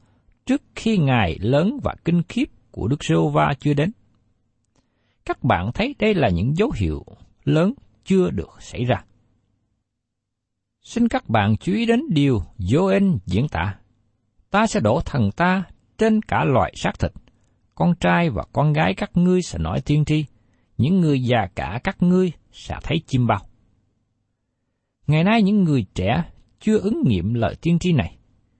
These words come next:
và những người về hưu, những người già, bây giờ hiện đang ở trong trại dưỡng lão.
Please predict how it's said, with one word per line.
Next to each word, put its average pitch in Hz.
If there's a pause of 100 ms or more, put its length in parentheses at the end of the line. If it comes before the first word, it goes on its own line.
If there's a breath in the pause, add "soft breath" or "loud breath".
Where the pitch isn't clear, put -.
(240)
và 127
những 170
người 165
về 139
hưu, 220 (120)
những 190
người 110
già, 92 (600)
bây -
giờ 127 (120)
hiện 92
đang 156
ở 143
trong 190
trại 98
dưỡng 110
lão. 113